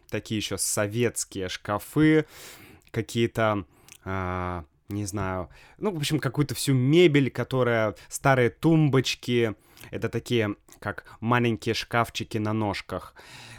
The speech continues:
э, старые тумбочки, старые шкафы, м, старую кровать. И в-, к-, на самом деле мы обновили практически всю мебель.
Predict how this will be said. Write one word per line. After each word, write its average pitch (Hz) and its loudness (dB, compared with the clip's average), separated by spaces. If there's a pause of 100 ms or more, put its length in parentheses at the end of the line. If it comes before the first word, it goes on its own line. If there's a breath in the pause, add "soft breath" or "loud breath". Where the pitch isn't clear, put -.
(120)
э, 98 -4
старые 104 -2
тумбочки, 135 2
старые 104 -2
шкафы, 147 2
м, 131 4 (460 loud breath)
старую 110 0
кровать. 120 4 (320 loud breath)
И 107 -2 (280)
в-, 117 -12
к-, - -20 (180)
на 170 0
самом 175 2
деле 147 4
мы 139 4
обновили 120 2
практически - -6
всю 123 -4
мебель. 98 -2